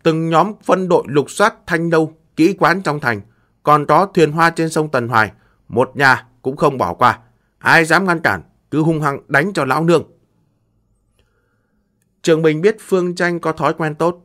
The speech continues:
đó chính là chưa bao giờ đi vào sòng bạc kinh thành, nên nàng không nhắc tới.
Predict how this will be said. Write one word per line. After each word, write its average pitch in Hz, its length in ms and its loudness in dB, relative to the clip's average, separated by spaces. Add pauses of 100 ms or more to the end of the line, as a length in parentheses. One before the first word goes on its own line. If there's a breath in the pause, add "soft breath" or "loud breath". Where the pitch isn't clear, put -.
đó 139 300 0
chính 196 200 -6
là 196 120 0
chưa 180 220 -2
bao 160 180 -2
giờ 127 240 -2
đi 143 260 -6
vào 113 180 -4
sòng 107 340 -8
bạc 101 200 -6
kinh 113 180 -8
thành, 92 200 -6 (500)
nên 156 300 -2 (260)
nàng 104 260 -4
không 117 280 -6
nhắc 139 240 -8
tới. 117 240 -4